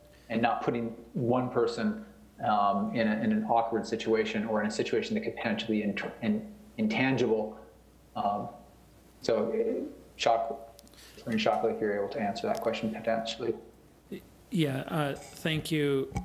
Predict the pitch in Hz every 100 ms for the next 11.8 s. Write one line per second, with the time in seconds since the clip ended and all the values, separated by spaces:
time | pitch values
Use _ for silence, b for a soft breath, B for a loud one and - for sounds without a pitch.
0 | - 143 139 139 156 143 139 139 135 135
1 | 127 127 127 - 131 127 - 135 131 127
2 | - - - - 127 131 - - - -
3 | 156 139 - 139 139 135 - 151 143 135
4 | 139 - - - - - - 156 147 143
5 | - 147 143 139 131 - 143 135 151 131
6 | - 143 131 131 135 131 127 135 131 131
7 | - 135 131 127 127 131 135 135 131 131
8 | 139 131 127 131 131 151 135 131 123 -
9 | 139 123 131 123 143 - 139 - 165 147
10 | 143 - B B B B B B - 139
11 | 131 127 135 139 147 143 135 135